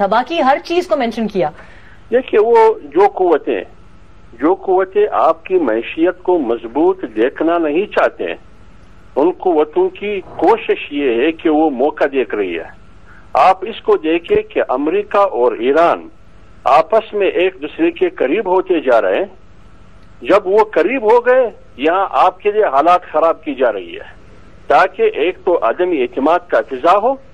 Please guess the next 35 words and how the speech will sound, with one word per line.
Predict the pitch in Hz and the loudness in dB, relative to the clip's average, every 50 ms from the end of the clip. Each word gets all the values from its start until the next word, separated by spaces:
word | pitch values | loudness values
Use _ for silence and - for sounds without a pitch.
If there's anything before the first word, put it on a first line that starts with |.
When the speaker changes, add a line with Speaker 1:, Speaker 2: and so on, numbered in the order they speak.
| - - - - - - - - | -20 -20 -20 -20 -20 -20 -2 -2
Speaker 2:
उसके | 220 240 - - - 247 233 | -2 -2 -2 -2 -2 0 0
नतीजे | 214 220 196 160 156 156 135 | 0 -4 -6 -4 -2 -2 -2
में | 110 98 92 85 - - - - - - - - - - - - - | -2 -4 -8 -10 -10 -18 -20 -20 -20 -20 -20 -20 -20 -20 -20 -4 0
आपकी | 139 151 185 202 202 - - 226 233 | 2 4 4 2 0 -2 -12 -10 -8
माशी | 220 156 101 107 123 165 208 202 - - 285 277 | -6 -4 -2 0 0 0 0 -2 -4 -6 -4 -2
मैदान | 233 214 190 160 170 170 180 202 | 0 0 0 2 0 0 0 0
में | 208 202 | 0 -2
ईरान | 180 117 131 135 139 156 175 196 | -2 0 0 0 0 2 0 -2
से | 190 - - 226 226 226 - - - - - - | -4 -2 -2 -2 -2 -2 -8 -20 -20 -20 -8 -8
किसी | 269 247 - - 294 254 | -8 -8 -4 -6 -6 -6
किस्म | - - - - - 208 | -6 -8 -6 -4 -4 -4
का | 185 - - 147 170 185 208 - - - - - - - - - | -2 0 2 2 2 2 2 -2 -16 -20 -20 -20 -20 -14 -4 -2
नाता | 120 143 160 190 196 - - 226 - | 2 2 4 2 2 2 4 4 4
और | 226 - 143 156 165 160 | 4 4 2 2 2 4
वास्ता | 165 165 156 - - - - 156 | 2 2 2 0 -4 -2 -2 -2
ना | 139 135 135 | 0 0 -4
हो। | 120 107 110 98 85 - - - - - - - - 196 | -4 -4 -8 -12 -12 -12 -16 -20 -20 -20 -20 -12 -2 0
उनकी | 214 240 226 220 208 | 0 0 0 -6 -14
पहले | 180 - - - 190 190 220 269 269 | -14 -14 -4 -2 0 0 0 -2 -4
क्यों | - - 269 240 | 0 0 0 2
नहीं | 226 220 | 2 2
हो | 185 170 | 2 2
रखा | 165 156 - - - - 208 | 0 -2 -4 -10 -6 -4 -2
ये? | 107 117 143 208 277 - - - - - - - - - - - - - | -2 0 0 -2 -2 -4 -14 -20 -20 -20 -20 -20 -20 -20 -20 -20 -14 -2
ये | 254 359 440 | 0 0 0
क्यों | 440 - - 285 302 | 0 -2 -2 0 2
अचानक | 302 254 240 - - 240 226 220 214 202 - | 2 2 0 0 0 -2 0 0 -2 -4 -4
हुआ | - - - - - 220 247 | -16 -20 -20 -8 -4 -4 -4
कि | - - 220 196 | -2 -2 -2 0
जब | 175 190 175 - - | 0 0 -4 -2 -2
ईरान | 143 147 165 180 196 208 214 | 0 0 2 2 2 0 -2
और | 214 170 170 160 | -2 -2 -2 -2
अमेरिका | - 131 139 165 180 196 190 - 185 | -2 -2 -2 -2 -4 -4 -2 -4 -6
के | - - 156 131 | -2 -2 -4 0
दरमियान | 113 107 104 113 123 139 156 202 254 | 0 -2 -2 0 0 0 0 0 -2